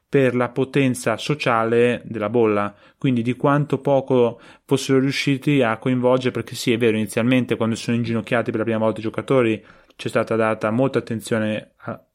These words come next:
a questa cosa, alcuni giocatori, anche Popovich per primo, si è messo a parlare dando ri-, rilevanza, spazio, però diciamo anche le scritte su, sulle maglie,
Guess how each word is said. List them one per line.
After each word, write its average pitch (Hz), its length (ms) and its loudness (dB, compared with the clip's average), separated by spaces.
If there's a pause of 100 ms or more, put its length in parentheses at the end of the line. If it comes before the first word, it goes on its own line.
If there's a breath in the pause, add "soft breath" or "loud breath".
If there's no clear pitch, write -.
a - 100 -10
questa - 280 -6
cosa, 143 580 2 (260 loud breath)
alcuni 123 320 -2
giocatori, 117 720 0
anche - 260 -10
Popovich 110 440 0
per 110 180 -2
primo, 107 520 -2 (160 loud breath)
si - 140 -8
è - 20 2
messo 117 220 -2
a - 20 -6
parlare 113 520 0
dando 110 560 0
ri-, 117 300 0
rilevanza, 113 800 -2
spazio, 139 720 -2 (280 soft breath)
però 143 200 2
diciamo 131 400 0
anche 127 520 2
le 123 140 0
scritte - 380 -2
su, - 340 -4
sulle 139 240 -2
maglie, 131 640 2